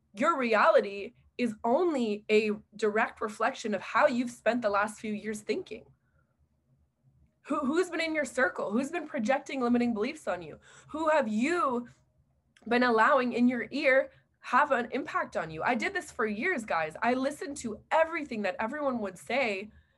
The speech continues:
until I realized that when someone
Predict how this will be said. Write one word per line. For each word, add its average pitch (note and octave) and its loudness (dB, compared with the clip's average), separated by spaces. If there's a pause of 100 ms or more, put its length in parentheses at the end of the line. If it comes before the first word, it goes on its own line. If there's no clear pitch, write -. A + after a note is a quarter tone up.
(360)
until B3+ 2
I D4+ 6
realized A3 2
that G3+ 0 (760)
when C4 2
someone D4+ 2